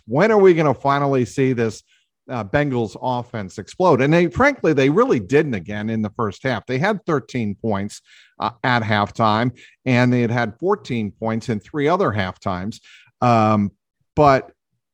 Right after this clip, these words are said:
in that second half, the way they dominated offensively, and what really impressed me was the way they used C J Uzomah. And I know Kelsey did a story on this,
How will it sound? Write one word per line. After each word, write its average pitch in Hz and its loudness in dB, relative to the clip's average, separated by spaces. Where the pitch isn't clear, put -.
in 156 0
that 208 2
second 175 -4
half, 117 -6
the 120 -8
way 131 4
they 147 2
dominated 113 -2
offensively, 101 -8
and 123 -2
what 147 0
really 151 2
impressed 120 -4
me 98 -8
was 98 -6
the 113 -2
way 117 2
they 110 2
used 101 -2
C 113 0
J 101 0
Uzomah. 92 -8
And 127 2
I 123 6
know 139 6
Kelsey 131 0
did 101 0
a 95 -4
story 107 -2
on 98 -4
this, 92 -8